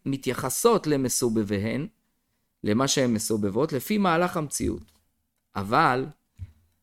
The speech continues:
יד השם יתברך אוחזת גם במהלך ההווה, להבדילו לטובה מקשרי הסיבות הקודמות, ולאגדן עמהם אחר כך. וזוהי מעלת התפילה שנקראת חיי שעה." נסביר.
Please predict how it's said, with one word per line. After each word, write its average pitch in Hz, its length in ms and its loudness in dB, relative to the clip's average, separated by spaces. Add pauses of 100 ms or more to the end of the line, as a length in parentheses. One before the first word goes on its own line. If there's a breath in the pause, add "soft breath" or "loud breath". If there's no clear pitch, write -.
(300)
יד 104 180 -2
השם 120 220 -2
יתברך 107 300 -2
אוחזת 107 380 -4
גם 101 200 -2
במהלך 95 460 -4
ההווה, 127 360 -2
להבדילו 101 720 0
לטובה 160 500 0
מקשרי 160 460 0
הסיבות 156 460 2
הקודמות, 127 680 0 (480)
ולאגדן 117 640 2
עמהם 170 360 0
אחר 117 280 -4
כך. 101 260 -10 (420)
וזוהי 117 420 2
מעלת 139 340 0
התפילה 151 320 -4
שנקראת 110 420 -6
חיי 92 220 -8
שעה." - 180 -14
נסביר. 95 300 -4